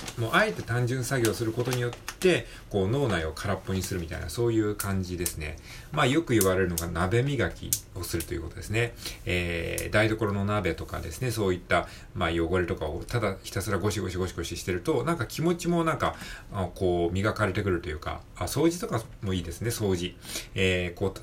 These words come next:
ただひたすら掃除をする。あの、なんかそのお坊さんの修行とかで掃除をやるっていうのはよくあるじゃないですか。まあ、そういうのもなんかもしかしたらメンタルにいいのかもしれないですね。掃除をする。えー、掃き掃除をする、拭き掃除をする。えー、まあ、掃除をすると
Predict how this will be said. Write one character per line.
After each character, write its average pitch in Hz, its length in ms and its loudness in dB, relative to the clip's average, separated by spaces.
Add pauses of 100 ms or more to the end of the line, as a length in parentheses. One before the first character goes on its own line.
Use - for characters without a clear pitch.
た 160 140 -2
だ 135 80 2
ひ - 80 -4
た 123 80 0
す 117 100 -2
ら 131 80 0
掃 117 260 4
除 107 160 4
を 98 40 2
す 107 160 0
る。 101 180 0 (680)
あ 98 160 0
の、 92 300 0
な 127 120 2
ん - 20 -6
か 87 160 0
そ 87 140 -2
の 87 140 0
お 92 40 2
坊 120 160 6
さ 123 100 -2
ん 120 60 0
の 117 40 2
修 110 120 -2
行 113 120 6
と 110 60 0
か 90 80 0
で 80 140 2
掃 123 280 2
除 113 140 2
を - 20 6
や 110 120 6
る 110 60 2
っ - 20 -6
て - 100 -10
い - 40 -4
う 78 40 -2
の 80 60 -2
は 87 40 -4
よ 87 100 2
く - 160 -2
あ 87 60 2
る 85 100 0
じ - 80 -8
ゃ 71 40 -6
な 71 40 -6
い - 20 -6
で - 20 -10
す - 80 -12
か。 - 80 -12 (300)
ま 135 80 0
あ、 - 20 0
そ 165 160 4
う 170 60 8
い 175 80 4
う 170 280 6
の 95 80 0
も 85 120 2
な 95 80 2
ん 92 40 -4
か 87 80 -4
も 101 80 0
し 110 80 -4
か 90 60 -6
し - 80 -6
た 82 60 -4
ら 82 80 0
メ 117 100 4
ン 120 80 2
タ - 80 0
ル 80 100 -2
に 85 80 -6
い 135 100 0
い - 20 2
の 95 100 0
か - 80 -8
も 85 100 -6
し 80 40 -10
れ - 60 -10
な 85 40 -8
い 87 40 -8
で - 60 -10
す - 60 -6
ね。 135 80 -2
掃 107 240 0
除 90 160 -2
を 87 40 -4
す 87 140 -6
る。 80 120 -6 (360)
え 87 400 0
ー、 - 140 -8
掃 - 20 -12
き - 120 -12
掃 90 200 2
除 80 120 -4
を 80 40 -6
す 92 120 -8
る、 87 60 -4
拭 - 100 -12
き - 80 -8
掃 104 180 4
除 82 100 -4
を 80 40 -6
す 85 120 -6
る。 85 100 -2 (360)
え 92 380 2
ー、 - 20 0
ま 143 80 2
あ、 - 20 2
掃 175 200 4
除 175 100 2
を - 20 2
す 143 80 0
る 170 80 6
と 156 260 4